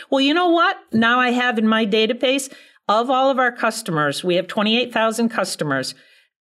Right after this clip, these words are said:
Of all my customers, only sixty-two percent will receive promotional messaging from us.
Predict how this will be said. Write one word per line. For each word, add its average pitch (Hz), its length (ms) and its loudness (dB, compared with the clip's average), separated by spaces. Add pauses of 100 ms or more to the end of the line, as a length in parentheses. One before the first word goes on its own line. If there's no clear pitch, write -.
(260)
Of 190 340 0
all 202 180 2
my 254 140 0
customers, 202 720 -2 (100)
only 190 220 0
sixty-two 240 840 -2
percent 175 520 -4
will 175 220 0
receive 196 520 -4
promotional 175 520 -2
messaging 156 580 -4
from 135 220 -4
us. - 220 -6